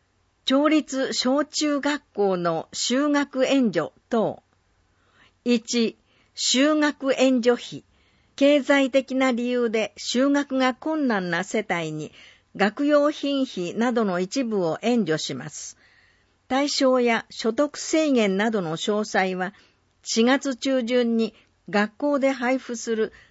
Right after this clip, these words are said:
制度案内をご確認ください。前年度の受給者も申請が必要です。締め切り、五月三十日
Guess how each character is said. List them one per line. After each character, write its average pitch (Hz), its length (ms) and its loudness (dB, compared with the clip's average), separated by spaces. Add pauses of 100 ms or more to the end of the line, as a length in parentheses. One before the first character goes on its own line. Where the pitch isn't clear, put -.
制 277 380 4
度 277 240 2
案 285 180 0
内 190 260 0
を 165 140 -2
ご 180 220 -2
確 208 280 -4
認 190 200 -2
く 196 100 -6
だ 170 140 -2
さ 170 220 -6
い。 - 80 -12 (920)
前 226 280 2
年 311 360 2
度 214 120 0
の 196 140 0
受 190 200 2
給 247 260 0
者 196 200 -4
も 156 400 -6
申 277 340 0
請 254 340 2
が 220 140 0
必 - 400 -6
要 202 300 4
で 165 160 -2
す。 - 260 -16 (840)
締 - 240 0
め 254 180 4
切 240 200 -4
り、 214 220 -2 (320)
五 247 180 0
月 262 360 -2
三 254 400 -2
十 285 220 -2
日 170 520 -4